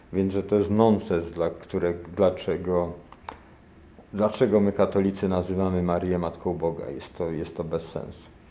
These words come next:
Ale to nie jest bez sensu, po pierwsze, a po drugie to jest dużo bardziej święto chrystocentryczne niż mariologiczne. Dużo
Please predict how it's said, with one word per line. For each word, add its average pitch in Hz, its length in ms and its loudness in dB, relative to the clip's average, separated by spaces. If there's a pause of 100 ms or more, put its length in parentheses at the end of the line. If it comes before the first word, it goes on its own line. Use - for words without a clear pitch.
(840)
Ale 107 640 4 (540)
to 110 100 -4
nie 127 140 4
jest 110 160 6
bez 87 200 0
sensu, 98 520 -6 (220)
po 101 100 -4
pierwsze, - 580 0
a - 80 -2
po - 180 -2
drugie 117 360 2
to 120 160 0
jest 110 380 2 (340)
dużo 120 560 2
bardziej 107 800 2 (1080)
święto 107 880 2 (720)
chrystocentryczne 107 1300 0
niż 92 380 -2
mariologiczne. 92 920 2 (200)
Dużo 110 380 4